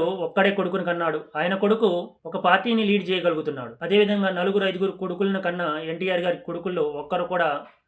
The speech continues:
ఆ పార్టీని లీడ్ చేయలేకపోయారు. పార్టీ కోసం కుమ్ములాటలు పెట్టుకున్నారు, పార్టీని వేరే వాళ్ళకు అప్పచెప్పారు. వైఎస్ఆర్ గారు ఒక కొడుకుని కన్నాడు, ఆయన సొంతంగా పార్టీ పెట్టుకోగలిగారు,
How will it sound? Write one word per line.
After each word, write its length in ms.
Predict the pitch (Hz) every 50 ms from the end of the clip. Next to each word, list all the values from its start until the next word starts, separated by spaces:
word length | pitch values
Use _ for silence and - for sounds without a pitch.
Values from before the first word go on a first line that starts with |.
| _ _ _ _ -
ఆ 60 | 160
పార్టీని 460 | 160 - 180 180 196 202 226 208 208 208
లీడ్ 240 | 190 196 196 160 180
చేయలేకపోయారు. 580 | 180 175 175 170 - 143 151 151 139 131 - - _ _ - 165
పార్టీ 240 | 165 175 - 220 208
కోసం 280 | 190 196 190 190 202 190
కుమ్ములాటలు 440 | 190 185 185 190 190 185 175 190 180
పెట్టుకున్నారు, 480 | 180 170 175 190 185 180 175 175 165 165 170 - -
పార్టీని 320 | 165 170 - 180 180 185 175
వేరే 180 | 165 170 170
వాళ్ళకు 260 | 165 160 160 160 160
అప్పచెప్పారు. 460 | 151 147 151 147 139 - 147 131 - - - _ _ _ _ _ _ -
వైఎస్ఆర్ 340 | 160 180 208 202 202 208 196
గారు 180 | 202 196 190
ఒక 160 | 190 185 165 175
కొడుకుని 320 | 170 170 170 175 190 180
కన్నాడు, 340 | 180 180 175 170 170 165 170 - - - _ _ _ _ _ _ _ _ -
ఆయన 260 | 147 170 214 233 226 214 190 180
సొంతంగా 380 | 185 175 185 196 208 214 208
పార్టీ 340 | - - 170 170 175 - 208
పెట్టుకోగలిగారు, 680 | 196 185 170 180 185 180 170 190 190 190 190 190 196